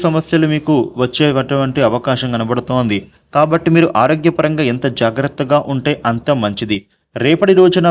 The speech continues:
వృషభ రాశి వారికి ఆర్థికపరమైనటువంటి నష్టాల నుండి మీరు బయటపడతారు. ముఖ్యంగా చెప్పాలి అంటే కూడా మీరు ఎవరికి కూడా రేపటి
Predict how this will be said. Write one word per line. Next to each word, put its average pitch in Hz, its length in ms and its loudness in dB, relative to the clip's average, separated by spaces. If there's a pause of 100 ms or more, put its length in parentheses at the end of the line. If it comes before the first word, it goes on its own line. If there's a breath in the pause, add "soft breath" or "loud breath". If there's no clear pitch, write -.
వృషభ 143 340 0
రాశి 131 300 -2
వారికి 104 320 0 (260)
ఆర్థికపరమైనటువంటి 165 1080 0
నష్టాల 143 520 0
నుండి 135 260 -4
మీరు 139 180 0
బయటపడతారు. 123 720 0 (440 soft breath)
ముఖ్యంగా 185 480 2 (100)
చెప్పాలి 156 420 2 (140)
అంటే 131 200 -2 (100)
కూడా 139 160 2 (340 loud breath)
మీరు 156 140 2 (100)
ఎవరికి 175 400 2
కూడా 170 200 4
రేపటి 147 260 0